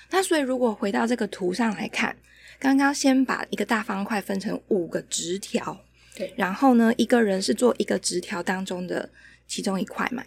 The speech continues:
Speaker 1: 一条再分成四块。所以现在一个人他做五天就是横的这样子一条。
Speaker 2: 对，我们先看到整个工作量，我们已经先分好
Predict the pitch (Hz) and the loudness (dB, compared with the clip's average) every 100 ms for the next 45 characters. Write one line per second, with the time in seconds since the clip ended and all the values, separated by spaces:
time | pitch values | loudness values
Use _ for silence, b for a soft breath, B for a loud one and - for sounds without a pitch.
0 | _ - 240 202 165 185 170 180 165 - | _ -4 -2 -4 -8 -8 -8 -12 -14 -10
1 | 185 - - B B B - 311 320 311 | -10 -10 -14 B B B -2 2 2 2
2 | 302 - 240 269 240 226 233 254 277 - | 0 0 0 2 2 2 0 -2 0 0
3 | 185 180 233 226 240 226 233 214 B B | 0 -2 0 0 0 0 0 -2 B B
4 | B - - 208 208 214 233 262 277 262 | B -6 0 2 2 0 2 4 4 4
5 | 233 247 220 - 233 - 175 165 170 196 | 2 2 0 0 -4 -4 -6 -6 -10 -10
6 | _ _ _ _ _ _ _ _ _ _ | _ _ _ _ _ _ _ _ _ _
7 | 294 220 190 202 226 320 302 294 240 196 | 4 4 4 2 4 2 2 2 2 2
8 | 190 185 226 233 214 214 180 165 170 165 | -2 0 4 6 4 4 2 0 -4 -4
9 | 180 190 185 - 185 180 | -4 -2 -4 0 -2 -2